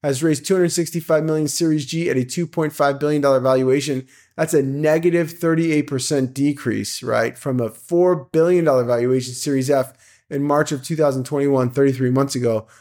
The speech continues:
So these guys took their medicine off of those two thousand twenty-one highs. <clears throat> Allstate and Allianz X led.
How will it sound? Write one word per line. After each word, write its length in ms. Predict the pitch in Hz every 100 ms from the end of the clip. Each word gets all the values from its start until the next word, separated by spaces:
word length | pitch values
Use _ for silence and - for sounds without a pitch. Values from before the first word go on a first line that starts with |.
| -
So 160 | 139
these 220 | 127 151 151
guys 260 | 143 127
took 200 | 139 123
their 100 | 117
medicine 440 | 110 113 113 135 123
off 200 | 117 127
of 40 |
those 160 | 117 -
two 160 | 156
thousand 300 | 139 123 120
twenty-one 380 | - 139 123 107
highs. 440 | 120 127 113 107 - - -
<clears throat> 240 | _ -
Allstate 960 | 262 247 185 185 - 175 185 - 165 151
and 100 | 143
Allianz 460 | 147 143 127 123 156
X 320 | 143 - - 120
led. 460 | 123 139 160 160